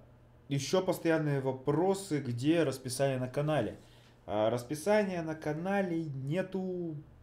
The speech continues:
потому что, потому что, потому что работа и времени на какое-либо расписание, чтобы серии выходили вот прям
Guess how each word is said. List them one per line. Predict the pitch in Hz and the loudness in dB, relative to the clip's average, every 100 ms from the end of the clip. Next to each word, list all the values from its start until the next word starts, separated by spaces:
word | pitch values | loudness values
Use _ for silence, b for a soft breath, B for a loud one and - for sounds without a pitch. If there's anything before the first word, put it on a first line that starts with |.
| - | -8
потому | 117 117 117 143 | -8 -4 -4 -4
что, | - 131 127 120 - - - - - - - | -8 -8 -6 -6 -10 -20 -20 -20 -20 -20 -10
потому | 190 226 160 | -6 -4 -4
что, | 113 - - B B B B B | -6 -12 -18 B B B B B
потому | - 131 165 | -8 -6 -4
что | - | 0
работа | 131 135 202 262 214 196 | 0 2 2 2 4 4
и | 160 175 196 | 4 2 -2
времени | 135 135 165 160 151 147 | -4 0 0 0 0 -2
на | 120 120 135 135 - B B B B B B - - _ - - - - - - | 0 0 2 0 -4 B B B B B B -20 -20 _ -20 -20 -20 -20 -20 -8
какое-либо | 135 - 165 165 165 156 143 | -6 0 4 6 6 4 2
расписание, | 143 147 - 143 190 202 170 | 2 0 -6 -2 2 4 2
чтобы | 139 135 131 | -2 -4 -6
серии | 123 156 139 131 | 0 2 2 0
выходили | 131 143 131 143 131 | -2 -4 -4 0 0
вот | 127 - | 0 0
прям | 131 127 120 | 2 2 -2